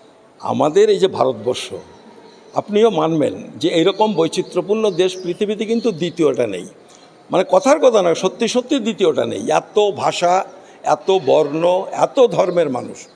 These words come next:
তার মধ্যে নানান রকমের কন্ট্রাডিকশন থাকে, নানান রকমের ঝামেলা থাকে। একটা গভর্নমেন্টের কাজ হলো এই যে কন্ট্রাডিকশন, এই যে ঝামেলা,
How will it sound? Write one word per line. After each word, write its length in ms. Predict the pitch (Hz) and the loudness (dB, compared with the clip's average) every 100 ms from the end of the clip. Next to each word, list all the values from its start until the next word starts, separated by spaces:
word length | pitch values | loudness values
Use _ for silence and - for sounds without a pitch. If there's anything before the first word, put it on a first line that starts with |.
| - - - _ _ | -20 -20 -20 _ _
তার 180 | 143 190 | 2 4
মধ্যে 260 | 233 240 | 4 2
নানান 380 | 269 185 190 208 | 2 4 2 2
রকমের 280 | 208 220 208 | 0 0 2
কন্ট্রাডিকশন 640 | 190 156 143 135 - 123 | 2 2 0 -4 -4 -6
থাকে, 320 | 101 92 87 82 - | -6 -12 -12 -14 -2
নানান 340 | 180 240 254 | 2 2 4
রকমের 340 | 247 233 220 | 2 2 0
ঝামেলা 380 | 160 135 147 120 | -2 -4 -4 -4
থাকে। 240 | 110 90 120 | -8 -14 -6
একটা 120 | 147 | -4
গভর্নমেন্টের 640 | 135 135 160 190 226 226 | -2 0 2 2 0 -2
কাজ 340 | 208 180 175 160 | -2 0 0 0
হলো 280 | 156 123 - - - - - - _ - - | -2 -2 -6 -12 -20 -20 -20 -20 _ -20 -2
এই 300 | 196 254 277 | 2 4 2
যে 140 | 254 | 0
কন্ট্রাডিকশন, 760 | 247 190 190 190 196 - 131 113 95 - | 0 0 0 -2 -4 -2 -2 -2 -10 -2
এই 220 | 190 247 | 0 0
যে 180 | 254 247 | 0 -2
ঝামেলা, 680 | 170 123 156 131 98 90 | -2 -2 0 0 -2 -4